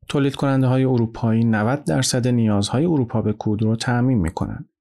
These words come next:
مشکل اصلی تهیه مواد اولیه مقرون به صرفه است. از کل کودهای مورد استفاده توی اروپا، شصت و هشت درصد بر پایه نیتروژن هستن که برای تولیدشون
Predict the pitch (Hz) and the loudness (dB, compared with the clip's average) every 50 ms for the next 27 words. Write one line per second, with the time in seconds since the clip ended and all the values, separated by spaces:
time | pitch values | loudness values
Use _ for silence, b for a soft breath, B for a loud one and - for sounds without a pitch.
0 | _ _ _ _ _ - - 214 - - - 208 202 214 - 208 208 - - 147 | _ _ _ _ _ -4 -2 -2 -2 -2 -2 -2 -2 0 0 -2 -2 -2 -2 -2
1 | 170 170 - - 127 113 104 98 98 101 107 110 117 110 101 98 98 95 92 - | -4 -4 -4 -2 0 0 2 2 2 2 2 2 2 2 2 2 0 -2 -2 -4
2 | - - 104 107 107 104 101 101 101 95 98 104 131 160 175 156 127 117 113 107 | -6 -4 -2 -2 -2 -2 0 0 0 0 0 0 0 2 2 0 0 -2 -2 -2
3 | 101 98 101 98 92 92 - - - 110 - - - - - - - _ _ _ | -2 0 0 0 0 -2 -4 -6 -6 -8 -8 -8 -8 -6 -6 -8 -8 _ _ _
4 | _ _ _ _ _ _ 117 110 107 - - - - 156 190 196 - 92 185 - | _ _ _ _ _ _ -2 -2 -2 -4 -4 -4 -2 0 0 2 0 0 -2 -2
5 | - 135 123 110 110 113 113 113 110 107 104 98 101 - - 107 - - 110 101 | -2 -2 0 0 0 0 2 2 2 2 0 0 -2 -2 -2 -4 -2 -2 -2 -2
6 | 101 101 107 147 165 - 185 165 143 113 101 101 - - - 107 110 127 B B | -2 -2 -2 -2 -2 -2 -2 0 0 0 0 -2 -2 -4 -2 -2 -2 -2 B B
7 | B B B B _ _ _ _ - - - 104 101 - - - - - - - | B B B B _ _ _ _ -10 -6 -4 -2 -2 -2 -2 -2 -4 -4 -2 -2
8 | 127 165 185 - - - 143 127 123 - - - 123 120 120 120 - 123 104 98 | -2 -2 -2 -4 -4 -4 -4 -2 -2 -2 -2 -2 -2 -2 -2 -2 -4 -2 -2 -2
9 | 98 - - 101 98 98 95 98 101 101 110 110 113 113 107 107 98 98 82 - | -4 -4 -4 -2 -2 0 0 0 0 0 0 -2 -2 -2 -2 0 0 -2 -2 -2
10 | 80 80 - - - - 131 131 - _ _ _ _ _ _ _ _ _ - 113 | -4 -4 -6 -6 -6 -10 -10 -12 -14 _ _ _ _ _ _ _ _ _ -4 -2
11 | 98 92 92 95 101 101 - - 95 85 110 123 170 151 - - 143 139 147 143 | 0 0 0 0 -2 -4 -4 -6 -4 -2 -2 -2 -2 -2 -2 0 0 0 -2 -2